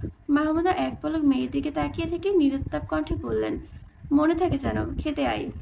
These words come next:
তোর বড় মা কুমড়ো পাতার বড়া বানিয়েছে, দেরি করিস না।" মাহমুদা চলে যেতেই মাথা ঘোরালো মেহনুর। মাহমুদার গমন দেখে জোরে নিঃশ্বাস ছাড়ল।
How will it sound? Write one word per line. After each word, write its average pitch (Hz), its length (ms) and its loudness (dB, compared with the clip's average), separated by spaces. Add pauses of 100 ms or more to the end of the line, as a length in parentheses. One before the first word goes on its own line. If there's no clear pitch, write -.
(260)
তোর 302 140 0
বড় 269 260 0
মা 330 200 4 (260)
কুমড়ো 294 260 4
পাতার 311 340 0
বড়া 240 280 -2
বানিয়েছে, 214 560 -6 (320)
দেরি 277 220 2
করিস - 360 0
না।" - 140 -4 (460)
মাহমুদা 320 420 2
চলে 285 240 0
যেতেই 311 260 -2
মাথা 277 240 0
ঘোরালো 254 340 -2
মেহনুর। 208 420 -4 (420)
মাহমুদার 311 480 2
গমন 277 380 2
দেখে 320 200 0
জোরে 269 180 0
নিঃশ্বাস 240 460 -4
ছাড়ল। 214 320 -4